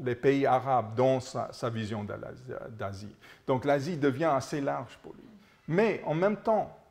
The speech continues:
l'Asie pour Takeuchi est quelque chose qui n'est pas seulement géographique. Hein, parce que Takeuchi, il dit, il disait, bon, on voit Israël, c'est, c'est en Asie, mais on ne va pas dire que c'est vraiment en Asie.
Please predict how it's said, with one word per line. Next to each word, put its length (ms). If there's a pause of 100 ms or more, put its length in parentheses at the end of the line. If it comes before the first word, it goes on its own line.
(760)
l'Asie 460
pour 600 (180)
Takeuchi 720 (380)
est 140
quelque 320
chose 360
qui 120
n'est 140
pas 160
seulement 340
géographique. 580 (880)
Hein, 200
parce 220
que 80
Takeuchi, 520
il 140
dit, 340
il 100
disait, 460 (280)
bon, 280
on 60
voit 260
Israël, 640
c'est, 240 (120)
c'est 180
en 120
Asie, 380 (160)
mais 140
on 120
ne 40
va 120
pas 220
dire 240
que 80
c'est 160
vraiment 320
en 80
Asie. 320